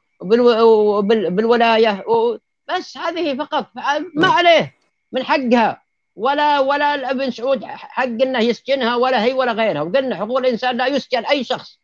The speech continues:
Speaker 1: أي شخص معارض،
Speaker 2: نعم.
Speaker 1: ولا يسجن بسبب أفكاره أو كذا، لا يسجن، ممنوع. قلنا كذا، وف-، وفي دستورنا نصينا كذا، لكل إنسان له الحق في الحقوق السياسية والمدنية، بخلاف النظر عن رأيه السياسي أو المذهب الديني أو، أو.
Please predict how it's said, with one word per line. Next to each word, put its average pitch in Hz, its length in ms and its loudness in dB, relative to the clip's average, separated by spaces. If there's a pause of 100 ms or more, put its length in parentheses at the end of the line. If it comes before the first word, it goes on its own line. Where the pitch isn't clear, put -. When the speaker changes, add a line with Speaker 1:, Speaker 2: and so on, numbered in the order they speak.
(460)
Speaker 1:
أي 277 140 0
شخص 214 240 -6
معارض، 202 440 0
Speaker 2:
نعم. 151 180 -4
Speaker 1:
ولا 226 160 -2
يسجن 254 340 -2
بسبب 190 220 -6
أفكاره 180 540 -2
أو 170 200 -4
كذا، 165 280 -6 (280)
لا 277 80 2
يسجن، 254 560 0
ممنوع. 285 480 2 (520)
قلنا 285 220 4
كذا، 226 280 0
وف-، 170 240 -4 (300)
وفي 170 200 -6
دستورنا 277 540 0
نصينا 233 380 -4
كذا، 156 300 -6
لكل 277 400 -4
إنسان 247 440 -2
له 220 120 0
الحق 226 280 -2 (680)
في 226 140 0
الحقوق 190 640 0
السياسية 214 540 -4
والمدنية، 190 560 -2
بخلاف 226 420 -2
النظر 208 320 0
عن 180 140 -4
رأيه 202 240 0
السياسي 185 540 -2
أو 185 220 -2
المذهب 185 400 0
الديني 180 480 -2
أو، 185 200 0
أو. 160 120 0